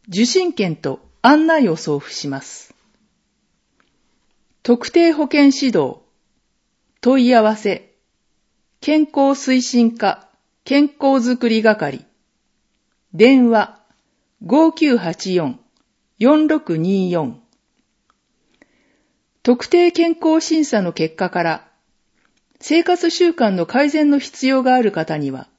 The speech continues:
特定保健指導を行います。対象となる方には、健康診査の結果説明時に案内をお渡しします。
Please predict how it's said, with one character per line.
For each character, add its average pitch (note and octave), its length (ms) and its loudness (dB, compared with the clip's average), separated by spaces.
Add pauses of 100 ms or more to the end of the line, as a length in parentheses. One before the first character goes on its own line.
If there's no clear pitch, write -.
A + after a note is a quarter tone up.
(540)
特 A#3+ 300 0
定 D#4+ 180 2
保 D#4 160 -4
健 D4 200 0
指 D4 200 0
導 C4 120 0
を E3+ 280 2
行 C3+ 140 -8
い C3+ 240 -6
ま C3 120 -12
す。 - 260 -20 (1200)
対 D4+ 180 0
象 D#4+ 220 -2
と D#4 140 -2
な D#4 100 0
る B3+ 100 -2
方 G3 240 -4
に D#3 100 -6
は、 C#3 220 -10 (520)
健 E4 260 -2
康 E4 180 2
診 D#4+ 240 -2
査 G3+ 180 -6
の C#3 220 -6 (1040)
結 A#3 260 -4
果 - 280 -2
説 C4 320 -2
明 C4+ 180 6
時 D#3+ 180 -4
に C3+ 240 -8 (460)
案 E4 280 0
内 D#4+ 220 2
を C#3 240 -6
お - 60 -10
渡 D#3 260 -6
し - 60 -12
し - 240 -10
ま A#2+ 140 -12
す。 - 280 -20